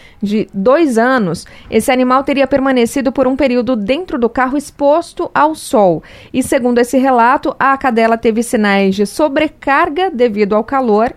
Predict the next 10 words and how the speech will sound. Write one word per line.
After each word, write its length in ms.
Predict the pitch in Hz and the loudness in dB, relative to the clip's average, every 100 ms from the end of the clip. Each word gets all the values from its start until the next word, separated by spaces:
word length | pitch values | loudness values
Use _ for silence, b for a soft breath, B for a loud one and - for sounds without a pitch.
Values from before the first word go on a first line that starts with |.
| _ | _
foi 300 | - 311 311 | -8 -4 -4
entregue 400 | 294 262 254 247 | -2 -2 -2 -2
pra 180 | - 220 | 0 0
ela 260 | 185 185 | 2 0
já 160 | 208 214 | 0 -2
praticamente 1200 | 214 - 285 392 - 330 302 254 214 214 214 208 b b | -2 -4 -4 -4 -8 -4 -2 -2 -2 -4 -6 -8 b b
sem 340 | - - 302 | -10 -4 -4
movimentos 720 | 359 311 285 220 202 247 - - b _ - | -2 -4 -4 -4 -4 -8 -12 -20 b _ -14
e 240 | 220 269 - | -6 -4 -4
desmaiou 840 | 214 208 285 311 330 320 254 214 | -6 0 0 0 0 0 2 2